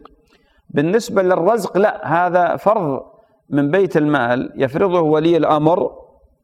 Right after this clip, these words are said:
لأن عمل، العمل الديني، العمل الشرعي ليس له مقابل مادي، إنما له مقابل أخروي. ولذلك الداعية إلى الله،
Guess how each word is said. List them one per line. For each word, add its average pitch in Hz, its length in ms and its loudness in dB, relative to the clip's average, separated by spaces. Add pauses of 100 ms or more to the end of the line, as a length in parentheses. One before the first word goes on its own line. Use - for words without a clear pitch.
(140)
لأن 165 380 0
عمل، 151 680 0 (340)
العمل 185 440 2
الديني، 143 460 0
العمل 175 360 0
الشرعي 147 400 0
ليس 214 260 0
له 202 220 2
مقابل 139 580 0
مادي، 101 540 -2 (220)
إنما 135 260 0
له 151 200 2
مقابل 156 560 -2
أخروي. 127 480 0 (500)
ولذلك 156 800 0 (720)
الداعية 151 720 0
إلى 143 80 2
الله، 127 440 0